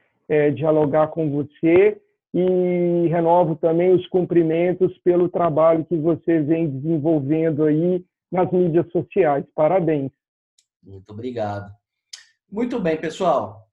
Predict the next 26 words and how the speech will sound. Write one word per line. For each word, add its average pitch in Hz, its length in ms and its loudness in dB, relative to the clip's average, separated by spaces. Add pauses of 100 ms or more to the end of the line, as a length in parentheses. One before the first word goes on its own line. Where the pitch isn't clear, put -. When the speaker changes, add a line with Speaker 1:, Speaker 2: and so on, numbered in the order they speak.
(180)
Speaker 2:
Essa 185 220 -8
edição 196 260 -6
do 190 120 -6
podcast 170 520 -8
Eu 170 140 -6
Como 170 340 -6
vai 165 200 -2
ficando 160 400 -8
por 160 180 -8
aqui. 208 500 -8 (380)
Se 233 200 -12
gostou 202 340 -4
da 196 100 -8
entrevista, 170 560 -10
não 160 320 -8
se 185 140 -14
esqueça 175 380 -10
de 175 100 -18
seguir 170 380 -12
os 202 140 -8
nossos 165 320 -10
canais 139 460 -10
no 139 120 -8
YouTube, 175 540 -6
no 151 100 -6
Spotify 170 760 -8